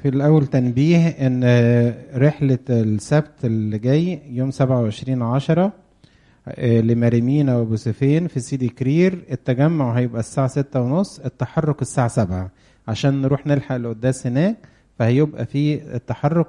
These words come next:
الساعة سبعة بالظبط عشان ما حدش يجي بعد كده. لسه فاضل عدد قليل من الأماكن اللي عايز يحجز يتفضل. بسم الآب والابن والروح القدس الإله الواحد، آمين.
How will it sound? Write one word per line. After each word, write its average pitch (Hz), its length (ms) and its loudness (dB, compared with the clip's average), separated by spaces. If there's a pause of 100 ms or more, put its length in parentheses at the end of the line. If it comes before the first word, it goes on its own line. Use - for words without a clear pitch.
الساعة 123 380 -2
سبعة 131 380 0
بالظبط 120 460 -4
عشان 120 260 -6
ما 113 60 -4
حدش 120 360 -10
يجي 117 140 -6
بعد 101 260 0
كده. 80 200 -14 (600)
لسه 135 260 0
فاضل 131 320 0
عدد 123 420 -2
قليل 117 320 0
من 104 140 -6
الأماكن 131 680 -4
اللي 113 300 -2
عايز 113 360 -2
يحجز 113 680 -6 (400)
يتفضل. 85 340 -10 (1700)
بسم 151 200 -2
الآب 147 260 2
والابن 147 320 2
والروح 123 240 4
القدس 120 360 0
الإله 110 260 2
الواحد، 113 320 0
آمين. 127 380 0